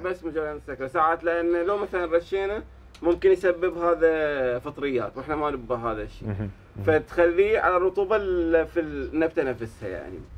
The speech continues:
Speaker 2: بس
Speaker 1: بدون
Speaker 2: على أساس نمنع إن التبخر الزايد.
Speaker 1: بالضبط.
Speaker 2: من خبرتك أستاذ صلاح،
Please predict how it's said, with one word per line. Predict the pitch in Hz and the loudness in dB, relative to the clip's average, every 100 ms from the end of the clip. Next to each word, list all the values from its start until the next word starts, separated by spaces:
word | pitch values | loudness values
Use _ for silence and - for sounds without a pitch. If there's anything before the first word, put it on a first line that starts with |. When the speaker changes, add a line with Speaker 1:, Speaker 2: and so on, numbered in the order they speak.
| - | 2
Speaker 2:
بس | 160 | 4
Speaker 1:
بدون | - 185 | 6 6
Speaker 2:
على | |
أساس | 160 185 180 | 6 4 4
نمنع | 185 185 165 | 6 6 6
إن | 175 160 | 6 4
التبخر | 151 160 156 151 151 | 4 6 6 6 6
الزايد. | 127 104 101 98 95 | 6 4 2 2 -2
Speaker 1:
بالضبط. | 165 - - - - - - 165 | 0 0 -4 -20 -20 -20 2 6
Speaker 2:
من | 185 | 8
خبرتك | 240 226 269 220 | 8 8 8 4
أستاذ | - 180 139 | 4 6 6
صلاح، | - 127 113 | 6 6 6